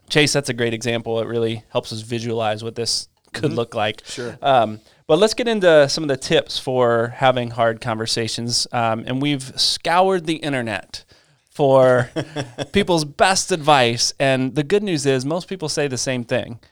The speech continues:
Speaker 2: Mm-hmm.
Speaker 1: And often I just don't want to,
Speaker 2: Yes.
Speaker 1: uh, uh, you know, follow these tips. But here they are. The first one is you gotta go into it anticipating a positive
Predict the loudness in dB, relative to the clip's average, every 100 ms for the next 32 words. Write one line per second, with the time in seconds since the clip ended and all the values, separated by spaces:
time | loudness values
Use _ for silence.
0 | -12 -4 -2 -2 -6 -14 _ _ _ _
1 | _ -2 0 0 0 0 -2 0 2 2
2 | -2 -4 -4 -4 -6 -8 -8 -8 -8 -8
3 | -8 -10 -14 -8 -4 -2 -2 -4 -10 -20
4 | _ -20 -18 -16 -8 -2 0 2 4 4
5 | 2 0 -4 -2 -2 0 0 2 4 6
6 | 6 4 -4 _ -6 -4 0 2 2 2
7 | 0 -2 -10 -2 2 2 4 2 2 -2
8 | -4 -4 -4 -4 -4 -4 -2 -2 -4 -8
9 | -12 -4 -2 -2 -6 -12